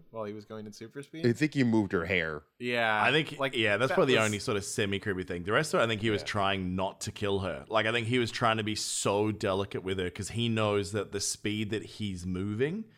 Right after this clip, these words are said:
Speaker 3: that if he transfers that kinetic energy, she basically just explodes on the spot. Do you
Speaker 1: Yeah,
Speaker 3: know what
Speaker 1: it
Speaker 3: I
Speaker 1: might
Speaker 3: mean?
Speaker 1: have just
Speaker 2: Yeah,
Speaker 1: been the hair
Speaker 2: exactly.
Speaker 1: thing. I just remember that, that scene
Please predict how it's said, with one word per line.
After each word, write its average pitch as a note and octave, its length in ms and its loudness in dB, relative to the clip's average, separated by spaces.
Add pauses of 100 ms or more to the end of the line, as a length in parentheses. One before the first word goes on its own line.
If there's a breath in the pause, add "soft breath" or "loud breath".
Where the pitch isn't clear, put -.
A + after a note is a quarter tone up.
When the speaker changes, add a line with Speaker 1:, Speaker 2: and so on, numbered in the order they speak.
(300 soft breath)
Speaker 3:
that G#2+ 100 0
if F#2+ 80 -2
he A#2 160 0
transfers A2+ 640 0
that G#2 180 2
kinetic G2+ 340 -2
energy, F#2+ 340 -2
she A2 120 -4
basically G2 340 -2
just F#2 200 -8
explodes F#2+ 520 -2
on E2+ 120 -6
the D#2+ 60 -10
spot. D#2 320 -6
Do G#2+ 60 -8
you G#2+ 60 -4
Speaker 1:
Yeah, G2+ 100 -2
Speaker 3:
know G2+ 120 0
what G2+ 80 2
Speaker 1:
it D3 40 4
Speaker 3:
I - 20 2
Speaker 1:
might D#3+ 80 4
Speaker 3:
mean? D#3+ 60 6
Speaker 1:
have D#3 80 -2
just - 140 -2
Speaker 2:
Yeah, - 60 -4
Speaker 1:
been C3+ 100 -2
the A2 80 -4
hair A2+ 180 -4
Speaker 2:
exactly. G#2+ 400 0
Speaker 1:
thing. G#2 220 -6
I C#3 80 2
just D3+ 140 -2
remember D3 260 0
that, A#2 280 -2
that A2+ 140 -4
scene G#2+ 580 -10